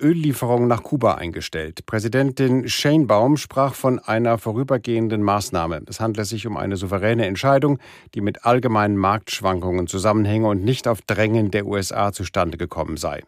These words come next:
Ihr Land werde sich weiter solidarisch mit Kuba zeigen, sagte Sheinbaum. U-S-Präsident Trump hat seit der Gefangennahme und Absetzung des venezolanischen Staatschefs Maduro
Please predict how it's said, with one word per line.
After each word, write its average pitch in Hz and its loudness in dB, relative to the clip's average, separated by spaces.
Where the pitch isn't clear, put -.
Ihr 123 6
Land 147 4
werde 127 2
sich 107 -6
weiter 123 4
solidarisch 117 0
mit 104 -4
Kuba 117 0
zeigen, 92 -2
sagte 85 -8
Sheinbaum. 80 -4
U-S-Präsident 92 -8
Trump 131 2
hat - -8
seit 110 0
der 120 -2
Gefangennahme 107 0
und 101 -4
Absetzung 107 -2
des 90 -8
venezolanischen 98 -2
Staatschefs 95 -4
Maduro 135 2